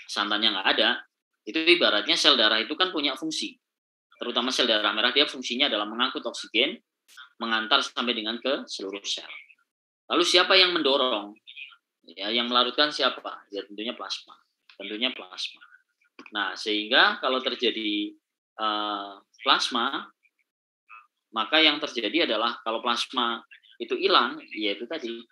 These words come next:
dia bisa terjadi suatu keadaan yang kita sebut sebagai suatu keadaan diare namanya, misalnya,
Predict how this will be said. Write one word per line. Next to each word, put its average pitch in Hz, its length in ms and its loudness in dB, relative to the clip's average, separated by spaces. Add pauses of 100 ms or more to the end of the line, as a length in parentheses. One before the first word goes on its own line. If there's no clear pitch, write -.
dia 120 160 2
bisa 120 240 -4
terjadi 104 240 -4
suatu 113 320 -4
keadaan 107 240 -4
yang 104 160 -10
kita - 160 -14
sebut - 240 -10
sebagai 92 320 -10
suatu 90 400 -10 (720)
keadaan 92 240 -8
diare 104 480 2
namanya, 90 480 -12 (320)
misalnya, 98 400 -6